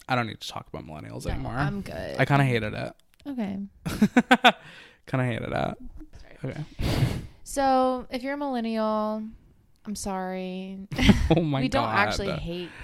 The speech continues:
Speaker 2: you.
Speaker 1: No.
Speaker 2: And there's nothing wrong with being born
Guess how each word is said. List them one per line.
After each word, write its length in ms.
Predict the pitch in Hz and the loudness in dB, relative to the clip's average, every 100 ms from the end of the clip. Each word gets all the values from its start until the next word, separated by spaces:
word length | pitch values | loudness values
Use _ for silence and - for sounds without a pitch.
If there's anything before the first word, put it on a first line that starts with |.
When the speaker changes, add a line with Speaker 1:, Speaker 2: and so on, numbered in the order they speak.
| - - - - | -20 -20 -20 -20
Speaker 2:
you. 840 | 180 170 - - - - - 262 277 _ _ _ _ _ _ | -8 -8 -8 -12 -14 -14 -14 -16 -20 _ _ _ _ _ _
Speaker 1:
No. 400 | 127 123 110 - - | 0 2 2 0 -4
Speaker 2:
And 140 | 151 | -6
there's 180 | 247 240 | -8 -12
nothing 440 | 262 302 185 175 | -14 -12 -14 -14
wrong 420 | 175 175 180 185 190 | -12 -10 -8 -8 -10
with 160 | 190 | -10
being 240 | 202 185 180 | -10 -10 -6
born 760 | 175 180 175 185 196 196 208 | -8 -8 -10 -12 -10 -12 -12